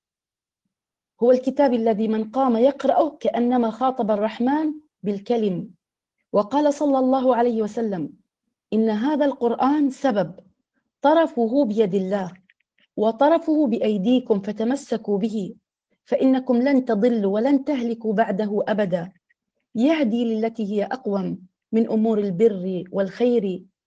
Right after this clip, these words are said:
والتقوى، سهل واضح وبرهان منير، قائد للخير وهدى وبصائر، نور للأبرار، أعظم ما اجتمع عليه المجتمعون وتكلم فيه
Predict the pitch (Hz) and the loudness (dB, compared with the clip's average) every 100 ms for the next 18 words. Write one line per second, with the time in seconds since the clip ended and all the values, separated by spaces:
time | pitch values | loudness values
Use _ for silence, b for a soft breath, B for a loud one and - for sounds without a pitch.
0 | _ _ _ _ _ _ - 214 220 - | _ _ _ _ _ _ -2 0 0 -2
1 | 262 262 220 214 202 196 240 226 233 240 | -2 -2 -2 0 -2 -2 -2 0 2 2
2 | 226 202 214 233 214 233 - - 196 185 | 2 -2 -2 0 0 -2 -8 -8 -6 -4
3 | 196 190 226 226 196 196 226 240 233 _ | -4 -2 -2 0 -2 0 0 -2 -4 _
4 | _ _ _ 233 247 - 233 185 - - | _ _ _ 2 2 2 0 -2 -10 -6
5 | 196 190 226 254 254 220 180 185 220 226 | -4 -2 2 4 2 2 0 2 2 2
6 | 226 - _ _ _ _ _ _ _ _ | 0 -8 _ _ _ _ _ _ _ _
7 | - 202 202 196 240 240 240 233 220 - | -4 -2 0 0 2 2 2 -2 -4 -10
8 | _ _ _ _ _ - 226 254 254 214 | _ _ _ _ _ 0 4 6 4 2
9 | 202 208 190 185 226 240 247 247 b b | -2 -2 -4 0 2 2 0 -6 b b
10 | - 285 262 262 247 247 247 269 247 208 | 0 2 4 4 4 2 0 2 2 2
11 | 214 240 226 226 226 - 220 214 214 262 | 0 0 0 -2 -2 -2 -2 0 0 0
12 | 233 190 208 226 247 233 220 247 247 277 | 0 -2 -2 0 2 2 0 -2 0 -2